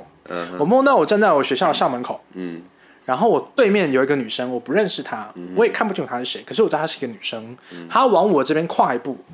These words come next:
Speaker 2: 她跨出来的时候，就突然有一台那个公交车，
Speaker 1: 嗯哼。
Speaker 2: 公车就往那砰，呗，
Speaker 1: 嗯。
Speaker 2: 撞过去，
Speaker 1: 要撞飞。
Speaker 2: 我就惊醒了。然后在隔一周之后，
Speaker 1: 嗯哼。
Speaker 2: 我发-，我们就，我看到一个新闻。
Speaker 1: 梦还有连续剧来的。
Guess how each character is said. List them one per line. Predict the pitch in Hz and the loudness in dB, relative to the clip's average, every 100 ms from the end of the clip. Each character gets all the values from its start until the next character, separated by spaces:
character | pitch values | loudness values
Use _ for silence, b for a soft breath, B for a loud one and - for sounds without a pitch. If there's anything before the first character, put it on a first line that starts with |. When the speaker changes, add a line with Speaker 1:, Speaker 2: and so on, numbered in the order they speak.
| - | -10
Speaker 2:
她 | - 233 | -6 -2
跨 | - 294 208 | 2 4 4
出 | 214 | 2
来 | 190 139 | 4 4
的 | |
时 | 139 | 2
候， | 139 | 2
就 | 175 | 0
突 | 151 - 180 | -2 0 2
然 | 139 | 2
有 | 135 | 0
一 | 143 | 0
台 | 131 127 - _ _ | -2 -2 -8 _ _
那 | 156 | -4
个 | 135 123 117 | 0 -2 -2
公 | 120 139 | -4 -2
交 | 139 135 | 0 0
车， | 127 120 123 - | -2 -6 -8 -10
Speaker 1:
嗯 | 92 | -8
哼。 | 92 | -4
Speaker 2:
公 | 143 143 | -2 -2
车 | 139 127 - B | -2 -2 -4 B
就 | - 170 | 0 0
往 | 120 | 0
那 | 120 | -4
砰， | - 277 349 233 196 156 139 | -2 0 0 -2 -4 -8 -6
呗， | 143 330 330 339 - 330 330 311 _ _ - | -4 -2 -2 -2 -4 -4 -6 -8 _ _ -16
Speaker 1:
嗯。 | 87 85 | -10 -2
Speaker 2:
撞 | 160 | 0
过 | 135 | 0
去， | 131 123 - | -4 -6 -10
Speaker 1:
要 | 82 | -16
撞 | - 80 | -14 -18
飞。 | - | -10
Speaker 2:
我 | 131 | 0
就 | 151 | 0
惊 | 151 151 | 0 -4
醒 | - | -6
了。 | - _ _ _ _ _ B B | -14 _ _ _ _ _ B B
然 | - 156 | 0 2
后 | 214 | 4
在 | 202 185 - - _ - | 4 2 -2 -14 _ -4
隔 | 151 | 0
一 | 240 | 0
周 | - 175 | 2 2
之 | 170 160 | 2 0
后， | 165 123 - - | 0 -2 -6 -18
Speaker 1:
嗯 | 85 85 | -18 -16
哼。 | 82 | -8
Speaker 2:
我 | 139 | -2
发-， | 127 175 202 | 2 2 2
我 | 156 | 0
们 | 143 135 | -2 0
就， | 185 | -2
我 | 143 | 2
看 | 190 | 2
到 | 190 | 2
一 | 170 | 2
个 | |
新 | 151 175 | 0 0
闻。 | 156 | 0
Speaker 1:
梦 | 127 | 0
还 | |
有 | 87 | -2
连 | 73 80 | -6 -12
续 | 85 | -14
剧 | - 82 | -12 -14
来 | - | -14
的。 | - | -16